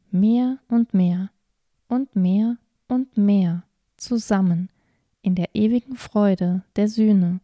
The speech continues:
und bringen die Schöpfung zurück zu der Liebe Gottes und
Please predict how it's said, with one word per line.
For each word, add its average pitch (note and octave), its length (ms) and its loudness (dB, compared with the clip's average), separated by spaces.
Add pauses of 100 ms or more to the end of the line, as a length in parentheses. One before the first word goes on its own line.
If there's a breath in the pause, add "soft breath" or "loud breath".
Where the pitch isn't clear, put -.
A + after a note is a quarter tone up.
(600)
und F3+ 180 -2
bringen F#3+ 320 0
die A#3+ 100 0
Schöpfung F3+ 600 -4
zurück - 600 -4
zu - 160 -4
der F3+ 140 2
Liebe F#3+ 280 2
Gottes - 580 -2 (1040)
und F3 340 0